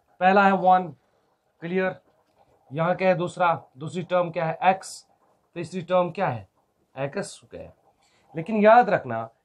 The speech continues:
एक्स के यहाँ बाएं तरफ कोई न्यूमरल नहीं है, कांस्टेंट, कॉन्सोनेंट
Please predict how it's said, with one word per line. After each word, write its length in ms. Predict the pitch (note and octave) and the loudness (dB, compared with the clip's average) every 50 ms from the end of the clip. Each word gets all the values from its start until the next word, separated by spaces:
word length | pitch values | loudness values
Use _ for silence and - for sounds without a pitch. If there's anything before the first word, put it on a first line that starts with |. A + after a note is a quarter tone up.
| _ _ - | _ _ -6
एक्स 240 | F#3+ G#3 - - - | -6 -6 -6 -10 -12
के 140 | _ G#3+ G3+ | _ -6 -4
यहाँ 540 | G3+ F#3 F3+ E3+ G3 F#3 C#3+ G#2+ F#2 F2+ F#2+ | -2 0 0 2 2 2 2 2 0 -2 0
बाएं 280 | C3 D#3+ F3+ G3 F#3+ F#3 | 2 2 4 2 2 0
तरफ 320 | - C#3+ A#2 A2 - - - | 0 -2 -2 -2 -4 -8 -10
कोई 400 | E3+ F#3 F#3+ G3 G3 G3+ G3 G3 _ _ _ _ _ _ _ _ _ _ C3+ | -8 -6 -4 -4 -4 -6 -8 -10 _ _ _ _ _ _ _ _ _ _ -6
न्यूमरल 400 | D#3 F3 F#3+ F#3+ F#3+ F#3+ F3+ E3+ | -4 -2 0 0 0 0 0 0
नहीं 220 | F3 E3 E3+ D#3+ | -2 -2 -2 -2
है, 100 | C#3 A#2+ | -4 -4
कांस्टेंट, 500 | - D3+ E3 E3 E3 - - E3+ E3 E3 - A#2 C3+ C#3+ - | -4 -6 -6 -6 -6 -6 -6 -6 -6 -6 -8 -10 -10 -6 -4
कॉन्सोनेंट 500 | E3 F3+ F3 F3+ F3 F3 F3+ G#3 G3+ | -4 -4 -4 -2 -2 0 0 0 -2